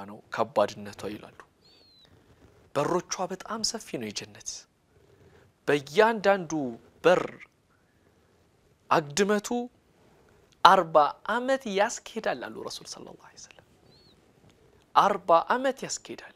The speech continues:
ይህን ያክል ሰፊ ነው ራሕመቴ፣ ሰፊ ነው የእዝነት መስተንግዶዬ፣ ግቡ ይባላል።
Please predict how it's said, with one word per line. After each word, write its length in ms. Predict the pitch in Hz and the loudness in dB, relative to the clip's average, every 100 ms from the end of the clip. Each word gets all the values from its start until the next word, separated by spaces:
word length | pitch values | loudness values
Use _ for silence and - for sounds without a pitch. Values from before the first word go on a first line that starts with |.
| _ | _
ይህን 280 | - 226 226 202 | -8 -6 -6 -10
ያክል 280 | 175 - - | -12 -14 -8
ሰፊ 560 | - 285 285 - - | -2 -4 -4 -14 -4
ነው 120 | 220 185 | 2 6
ራሕመቴ፣ 440 | 160 - 147 123 113 131 _ _ _ - _ | 4 2 -8 -8 -10 -12 _ _ _ -20 _
ሰፊ 380 | - 285 277 - 254 240 | 2 6 6 4 -6 -2
ነው 140 | 208 160 | 0 0
የእዝነት 480 | 160 180 170 165 160 | 0 -2 -2 -4 -4
መስተንግዶዬ፣ 760 | 151 - - 180 160 165 151 135 - _ - - - | -8 -8 -8 -8 -6 0 0 0 -8 _ -20 -20 -10
ግቡ 260 | 151 285 254 202 143 - | 2 2 4 0 -2 -8
ይባላል። 480 | 131 - - - | -12 -6 -8 -8